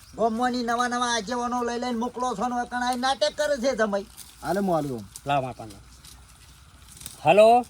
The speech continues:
Speaker 1: બોલો.
Speaker 3: ઓભળો વેવાઈ જો કણ છો?
Speaker 1: ઘેર છું.
Speaker 3: હા?
Speaker 1: ઘેર છું.
Speaker 3: એ ઘેર જ બેહી રહેજો અને તમારે શરમ આપવી જોઈએ યાર.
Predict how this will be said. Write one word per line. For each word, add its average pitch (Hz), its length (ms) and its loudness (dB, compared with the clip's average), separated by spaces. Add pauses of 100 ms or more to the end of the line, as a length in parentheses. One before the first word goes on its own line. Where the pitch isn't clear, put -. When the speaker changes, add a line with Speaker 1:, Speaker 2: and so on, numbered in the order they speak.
Speaker 1:
બોલો. 233 340 -2 (1080)
Speaker 3:
ઓભળો 170 360 6
વેવાઈ 226 220 4
જો 220 140 4
કણ 247 200 4
છો? 220 280 6 (360)
Speaker 1:
ઘેર 202 220 -4
છું. 180 220 -14 (260)
Speaker 3:
હા? 190 280 4 (360)
Speaker 1:
ઘેર 208 200 -2 (100)
છું. 254 320 -2 (100)
Speaker 3:
એ 180 80 2
ઘેર 185 320 4
જ 208 40 -4
બેહી 208 280 4
રહેજો 226 460 4 (240)
અને 196 140 -4
તમારે 196 280 -2
શરમ 180 300 0
આપવી 180 280 -2
જોઈએ 165 340 -2
યાર. 131 180 -2